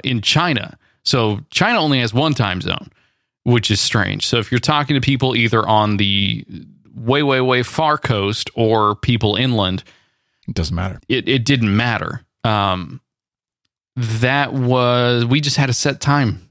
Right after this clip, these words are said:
Speaker 1: to talk to folks over there. So it didn't, I didn't really
Speaker 2: That's
Speaker 1: think
Speaker 2: weird.
Speaker 1: about it
Speaker 2: Yeah.
Speaker 1: too much.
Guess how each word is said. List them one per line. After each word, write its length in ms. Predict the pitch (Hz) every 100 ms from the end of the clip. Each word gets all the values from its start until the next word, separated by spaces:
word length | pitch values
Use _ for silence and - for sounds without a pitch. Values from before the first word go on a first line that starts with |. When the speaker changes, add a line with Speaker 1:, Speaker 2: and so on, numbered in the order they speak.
| _
Speaker 1:
to 100 | -
talk 260 | 110 107 98
to 100 | -
folks 320 | - 104 95
over 160 | 110 101
there. 300 | 113 117 113
So 180 | - 113
it 80 | 107
didn't, 280 | 131 127 -
I 140 | 120
didn't 260 | 139 147 147
really 220 | 147 139
Speaker 2:
That's 80 | -
Speaker 1:
think 140 | 147
Speaker 2:
weird. 60 | 104 117
Speaker 1:
about 200 | 101 95
it 80 |
Speaker 2:
Yeah. 60 | 95
Speaker 1:
too 200 | - 110
much. 480 | 98 87 - -